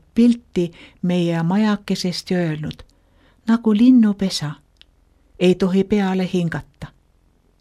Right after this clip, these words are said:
Meie linnupesa oli tõepoolest hoitud.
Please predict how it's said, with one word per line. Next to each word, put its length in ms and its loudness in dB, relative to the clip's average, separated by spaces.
Meie 400 2
linnupesa 680 -4
oli 260 -4
tõepoolest 840 -2
hoitud. 520 -10